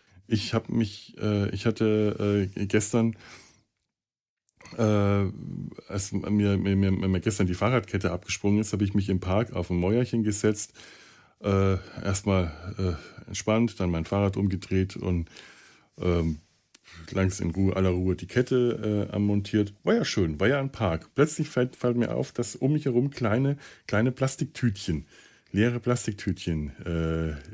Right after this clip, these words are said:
liegen. Und dann ist mir aufgefallen, dass ich, als ich da eine Stunde vorher schon vorbeikam auf dem Hinweg,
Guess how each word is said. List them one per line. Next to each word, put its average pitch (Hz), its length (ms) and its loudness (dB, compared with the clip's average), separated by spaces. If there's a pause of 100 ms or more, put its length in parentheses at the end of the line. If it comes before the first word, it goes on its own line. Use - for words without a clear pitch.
(120)
liegen. 87 640 -2
Und 110 200 2
dann 135 140 2
ist 143 140 -8
mir 135 180 2
aufgefallen, 131 520 0
dass 127 220 0
ich, - 320 -4
als 117 200 0
ich 107 140 -12
da 113 520 4
eine 113 160 0
Stunde 113 260 2
vorher 151 320 2
schon 117 180 -2
vorbeikam 113 640 -2
auf 98 140 -2
dem 92 160 0
Hinweg, 139 520 2